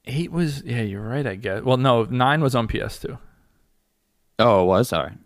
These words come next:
Speaker 1: Yeah. I'm gonna look it up quick. Um, but
Speaker 2: But,
Speaker 1: no,
Speaker 2: um,
Speaker 1: but I'm looking at this game, Shelby, and I'm being honest with you, this game is
Speaker 2: it
Speaker 1: not even close.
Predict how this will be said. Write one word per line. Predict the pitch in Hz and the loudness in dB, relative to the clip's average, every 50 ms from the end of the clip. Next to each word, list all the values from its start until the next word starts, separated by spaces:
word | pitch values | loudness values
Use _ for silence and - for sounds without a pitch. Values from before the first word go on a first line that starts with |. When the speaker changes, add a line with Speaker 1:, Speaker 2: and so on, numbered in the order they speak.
| _ _ _ _ _ _ - - | _ _ _ _ _ _ -12 -10
Speaker 1:
Yeah. | 113 110 - - - - _ _ _ _ 226 | -8 -8 -10 -12 -16 -20 _ _ _ _ -12
I'm | 160 143 | -10 -10
gonna | 160 165 151 | -8 -8 -8
look | 135 - 120 - | -8 -8 -10 -10
it | - - | -12 -14
up | - - - | -12 -14 -14
quick. | - - - - - - _ _ _ _ _ _ _ - - _ - | -14 -14 -14 -16 -18 -20 _ _ _ _ _ _ _ -20 -12 _ 0
Um, | 120 110 110 113 113 | 2 4 4 4 2
but | 110 98 90 | 2 2 4
Speaker 2:
But, | 92 90 | 4 4
Speaker 1:
no, | 117 117 107 | 4 4 2
Speaker 2:
um, | - - - - - - - | 0 -6 -12 -18 -18 -6 0
Speaker 1:
but | - - | 4 4
I'm | 240 233 202 | 4 6 6
looking | 185 165 - 185 170 | 6 4 4 4 2
at | 160 | 4
this | 147 170 156 - | 4 2 2 2
game, | - 170 160 156 151 | 0 0 0 2 2
Shelby, | - 165 151 147 147 151 147 147 123 | 4 6 6 6 6 6 4 4 4
and | 107 117 | 2 2
I'm | 117 127 | 2 2
being | 135 135 127 | 2 2 4
honest | 123 123 123 123 - - | 4 2 2 0 0 2
with | 127 | 2
you, | 127 123 120 120 107 | 4 4 2 2 0
this | - - - 143 131 - - - 120 117 - | -4 -8 -14 -12 -12 -12 -8 -6 -6 -4 -2
game | - 123 107 101 107 | -2 -2 -2 0 0
is | 120 | 0
Speaker 2:
it | - | 0
Speaker 1:
not | - - - | -2 -2 -10
even | - - | -10 -10
close. | - - - - - - - - - | -6 -6 -4 -4 -6 -8 -10 -12 -16